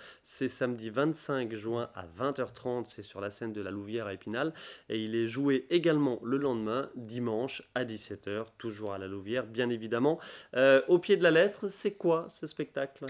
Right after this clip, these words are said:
Quelle était l'idée de base ? Et j'ai envie de dire maintenant, alors les Spinaliens, et puis peut-être un petit peu autour évidemment de, de la com d'Aglo et de la Plaine, voilà, Dompère bien sûr, euh, en ont l'habitude de ce spectacle de fin d'année, euh,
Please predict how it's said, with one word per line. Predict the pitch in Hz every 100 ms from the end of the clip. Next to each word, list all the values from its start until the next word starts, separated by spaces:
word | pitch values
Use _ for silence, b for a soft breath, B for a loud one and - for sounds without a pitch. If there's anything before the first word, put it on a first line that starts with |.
| 127
Quelle | - 139
était | 139 151
l'idée | 147 170 165 180 175
de | 156
base ? | 143 160 208 175
Et | 151 131 B B B _
j'ai | 135
envie | 120 127
de | 123
dire | 160
maintenant, | 143 131 151 139 -
alors | 95 95 92
les | 98 117 143
Spinaliens, | 139 - 117 113 117 127 127
et |
puis | 104 -
peut-être | 104 -
un | 98
petit | - -
peu | 113
autour | 104 - 110
évidemment | 101 101 107 110
de, | 98 b b b
de | 110
la | 110
com | 113 131 117
d'Aglo | 110 117 120 127 127
et | 120
de | 107
la | 110
Plaine, | 107 123 123 120
voilà, | 98 110 98
Dompère | 87 104 - 110
bien | 104 104
sûr, | - 156 - B B -
euh, | 113 113 -
en | 131 139
ont | 135
l'habitude | 131 127 - 185 156
de | 127
ce | -
spectacle | 117 - - 139 - 123
de | 113
fin | 113 135
d'année, | 120 120 127 131
euh, | 120 104 98